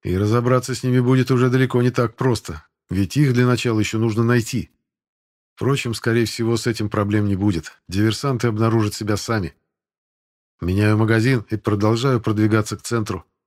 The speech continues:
Навстречу мне постоянно попадаются какие-то безоружные люди. Меня они замечают только почти в упор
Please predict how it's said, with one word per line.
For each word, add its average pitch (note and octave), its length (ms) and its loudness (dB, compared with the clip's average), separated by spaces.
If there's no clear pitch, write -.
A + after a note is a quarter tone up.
Навстречу A2+ 580 0
мне A#2 160 0
постоянно B2 580 0
попадаются A#2+ 540 0
какие-то A#2 380 0
безоружные A2+ 540 2
люди. A#2 360 2
Меня A#2+ 340 2
они C3+ 140 4
замечают B2+ 500 0
только A#2+ 240 -2
почти B2 400 -4
в A#2 100 -2
упор A2+ 400 0